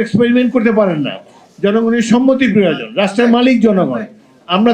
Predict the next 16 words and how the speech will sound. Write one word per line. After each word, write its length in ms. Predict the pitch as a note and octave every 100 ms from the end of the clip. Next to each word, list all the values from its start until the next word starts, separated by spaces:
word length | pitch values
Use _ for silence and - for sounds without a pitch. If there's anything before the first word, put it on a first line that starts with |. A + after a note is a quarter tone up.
| A#3
তাদের 200 | A#3 A3
সম্মতি 320 | A#3+ B3 A#3+ B3
নিয়ে 120 | B3 A#3+
পরবর্তীকালে 560 | A#3+ A#3+ A#3 A#3+ G#3 F3 F3
যদি 180 | F#3+ A3 A3 - - _ A2+
যাদেরকে 400 | C#3 D#3 F#3 F3+ G3+ E3
জনগণ 320 | F3 F#3 G#3+ F3+
আগামী 260 | F3 F3+ F#3
নির্বাচনে, 500 | F#3 F3 F3+ G3 G3 G3+
ফেব্রুয়ারি 400 | F3+ E3+ F#3 F#3+ F#3
নির্বাচনে 500 | F#3 F#3 F#3+ G3+ G3+ B3+ A3+ - - - - - C#3
জনগণ 320 | F3+ G3+ A3 G#3+
যাদেরকে 320 | G#3 G#3+ G#3+ G3+
ভোট 120 | A3 G3+
দিবে 160 | A3+ B3 A#3+
তারা 200 | A3 A3+